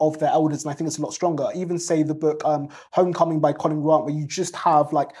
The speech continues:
a number of Caribbean migrants, you know, speaking about their life experiences and talking about even the smallest details that we possibly just can't get out of our parents, whether it's, you know, "Where did you work and how long did you work there for?"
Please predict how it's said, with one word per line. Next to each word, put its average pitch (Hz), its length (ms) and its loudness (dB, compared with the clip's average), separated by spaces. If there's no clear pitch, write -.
a 185 60 6
number 180 420 2
of 156 540 4
Caribbean 156 480 2
migrants, 147 420 -2
you 156 80 -2
know, 139 60 0
speaking 160 360 -4
about 143 160 4
their 147 100 2
life 147 180 2
experiences 151 480 -2
and 139 100 -4
talking 160 300 0
about 143 300 0
even 185 360 0
the 170 80 4
smallest 156 400 0
details 151 560 -2
that 143 160 4
we 165 120 2
possibly 170 440 0
just 147 200 -6
can't 147 200 0
get 151 120 4
out 147 100 6
of 139 80 0
our 147 80 2
parents, 147 340 2
whether 151 220 0
it's, - 160 -6
you 160 80 -4
know, 139 240 -2
"Where 165 140 0
did 147 180 -4
you 156 60 0
work 156 240 4
and 143 80 -6
how 165 160 2
long 151 160 0
did 135 120 -8
you 139 80 -8
work 156 220 2
there 135 140 -6
for?" 104 340 -8